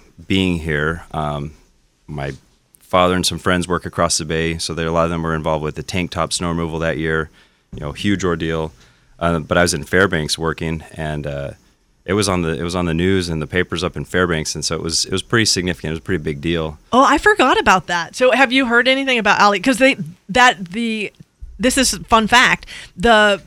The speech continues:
Speaker 2: the top of the oil tanks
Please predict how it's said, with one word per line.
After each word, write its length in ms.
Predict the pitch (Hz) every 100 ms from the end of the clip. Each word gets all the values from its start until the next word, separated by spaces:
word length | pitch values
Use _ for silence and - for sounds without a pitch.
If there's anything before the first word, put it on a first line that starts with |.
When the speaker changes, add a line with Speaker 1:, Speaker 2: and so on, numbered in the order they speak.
| _ 180
Speaker 2:
the 380 | 202 214 196 - -
top 260 | 226 226
of 180 | 196 185
the 460 | 196 190 180 170 170 - _ _ -
oil 460 | 233 226 214 208 - _ _ _ _ _ _ _ -
tanks 600 | 240 214 175 - -